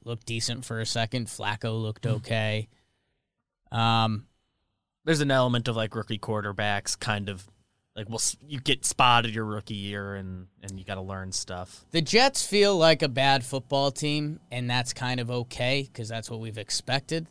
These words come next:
Speaker 1: They don't feel like a joke.
Speaker 2: Yeah, it feels,
Speaker 1: The
Speaker 2: I don't, I don't think
Speaker 1: Jaguars
Speaker 2: this year they've had anything.
Speaker 1: The Jaguars feel like an absolute joke. Um,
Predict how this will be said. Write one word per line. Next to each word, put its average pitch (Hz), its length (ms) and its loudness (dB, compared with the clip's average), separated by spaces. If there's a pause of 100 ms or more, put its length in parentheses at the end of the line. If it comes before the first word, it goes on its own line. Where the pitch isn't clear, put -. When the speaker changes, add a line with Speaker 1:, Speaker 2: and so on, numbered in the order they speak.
(140)
Speaker 1:
They 196 120 6
don't 233 200 4
feel 214 240 6
like 180 220 6
a 135 80 0
joke. - 680 -4 (1200)
Speaker 2:
Yeah, 104 140 -6
it 101 80 -10
feels, 113 300 0
Speaker 1:
The 226 160 0
Speaker 2:
I 120 40 2
don't, 131 140 6
I 359 280 6
don't 156 240 8
think 131 200 6
Speaker 1:
Jaguars 123 100 0
Speaker 2:
this 110 240 -2
year 104 160 -6
they've 92 220 -14
had 95 200 -12
anything. 104 460 -14 (1200)
Speaker 1:
The 147 100 -6
Jaguars 202 800 2
feel 139 200 -2
like 135 180 0
an 147 220 -6
absolute 214 720 -2
joke. - 600 -8 (580)
Um, 135 520 2